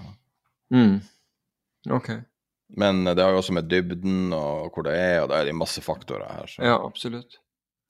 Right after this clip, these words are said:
Speaker 1: Men for en katastrofe.
Speaker 2: Japan er jo bygd for å tåle jordskjelv.
Speaker 1: Mm.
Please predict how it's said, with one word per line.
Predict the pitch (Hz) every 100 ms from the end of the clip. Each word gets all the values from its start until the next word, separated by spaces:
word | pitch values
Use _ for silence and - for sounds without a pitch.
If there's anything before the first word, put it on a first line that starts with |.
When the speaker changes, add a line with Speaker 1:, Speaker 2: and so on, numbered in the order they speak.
| _ 127
Speaker 1:
Men | 127
for | - 117
en | 120
katastrofe. | 123 117 127 - 110 98 - 120 131 _ _ _ _ _ _ -
Speaker 2:
Japan | 95 95 78 76
er | 73
jo | 76
bygd | 87 80 -
for | - 76
å | 71
tåle | 82 80 78
jordskjelv. | 80 - - - _ _ - 139
Speaker 1:
Mm. | 117